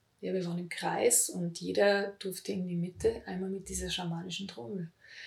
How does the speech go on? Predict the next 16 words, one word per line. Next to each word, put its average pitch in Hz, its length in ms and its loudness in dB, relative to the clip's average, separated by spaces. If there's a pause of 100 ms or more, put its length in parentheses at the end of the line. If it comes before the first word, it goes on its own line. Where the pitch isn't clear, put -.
(420)
Dann 185 140 4
die 180 140 4
Augen 165 320 6
zumachen 208 600 0
und 220 120 -8
dann 208 180 0
ging's 208 300 2
drum, 208 240 0
die 202 80 4
Melodie 180 480 2
zu - 140 2
singen, 214 400 4
die 220 100 2
da 214 120 6
gekommen 214 600 2
ist. - 340 2